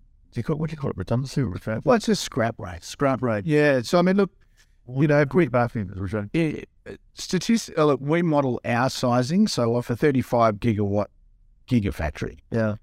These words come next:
Speaker 2: we, we at a ten percent scrap rate, we don't need about fifty tons a day,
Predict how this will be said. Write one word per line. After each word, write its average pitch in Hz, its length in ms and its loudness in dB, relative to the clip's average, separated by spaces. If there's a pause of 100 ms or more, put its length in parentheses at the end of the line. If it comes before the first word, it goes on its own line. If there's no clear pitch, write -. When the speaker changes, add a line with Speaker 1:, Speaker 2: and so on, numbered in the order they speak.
(280)
Speaker 2:
we, 120 360 2 (140)
we 123 240 2
at 123 140 0
a - 20 -4
ten 127 240 0
percent 104 300 -2
scrap - 260 -4
rate, 85 240 -6 (220)
we 123 80 4
don't 110 200 2
need 107 220 2
about 98 300 -2
fifty 107 280 -2
tons 98 320 0
a 101 60 -2
day, 82 400 -4